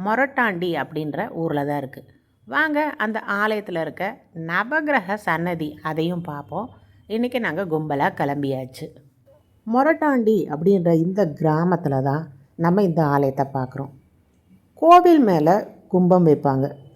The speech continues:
இந்த கும்பமே பார்த்தீங்கன்னா, ஒரு கோபுரம் மாதிரி வச்சிருக்காங்க. அதுதான் இந்த ஆலயத்தோட இன்னொரு தனி சிறப்பு. இந்த ஆலயத்துல நம்ம சனீஸ்வர பகவான் பஞ்சலோகத்துல தரிசிப்போம்.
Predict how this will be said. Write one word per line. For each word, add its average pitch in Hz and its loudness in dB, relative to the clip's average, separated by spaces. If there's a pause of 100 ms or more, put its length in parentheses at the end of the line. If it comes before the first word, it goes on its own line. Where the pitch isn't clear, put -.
(240)
இந்த 202 2
கும்பமே 240 4
பார்த்தீங்கன்னா, 156 2
ஒரு 156 -2
கோபுரம் 160 6
மாதிரி 139 4
வச்சிருக்காங்க. 135 -2 (120)
அதுதான் 202 6
இந்த 156 2
ஆலயத்தோட 151 2
இன்னொரு 175 4
தனி 147 -2
சிறப்பு. 127 -6 (840)
இந்த 302 2
ஆலயத்துல 233 2
நம்ம 165 -2 (400)
சனீஸ்வர 233 4
பகவான் 165 0 (100)
பஞ்சலோகத்துல 185 2 (100)
தரிசிப்போம். 143 0